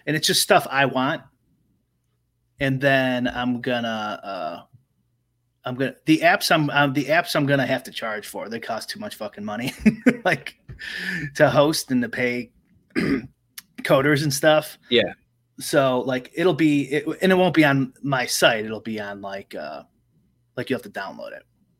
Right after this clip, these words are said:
Speaker 2: Okay.
Speaker 1: It won't be a big file or anything, but I'll show you. It's, it, hopefully they're, you never know with coders. They're kinda
Speaker 2: Yeah.
Speaker 1: like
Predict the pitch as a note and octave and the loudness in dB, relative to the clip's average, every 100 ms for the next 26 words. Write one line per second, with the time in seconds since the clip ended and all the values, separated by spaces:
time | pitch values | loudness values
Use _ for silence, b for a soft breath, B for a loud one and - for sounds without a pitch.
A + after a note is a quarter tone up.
0 | _ _ - B2 A2 A2+ G#2 - _ _ | _ _ -2 0 2 0 -2 -10 _ _
1 | D#3 D#3 C3 A2+ G#2+ F#2+ F#2 D2 A#1+ - | -4 0 0 -2 -8 -8 -8 -10 -14 -18
2 | - - F#2+ E2+ - - - A3 - G#2+ | -18 -16 -14 -14 -14 -8 0 0 0 -6
3 | - - C3+ - - b b b b _ | -10 -10 -10 -12 -14 b b b b _
4 | C#3+ D3 - F#3+ D#3+ C3 B2 A2+ b b | -4 0 2 2 2 0 -2 -8 b b
5 | b b - F#3+ A3+ D#3+ D#3 F3 D#3+ - | b b 2 4 6 6 8 8 4 2
6 | D3+ D3+ E3 D#3 - - - C#3 F3 F3 | 2 4 2 0 -4 -8 -6 -2 4 6
7 | G#3+ D#3 - | 6 4 2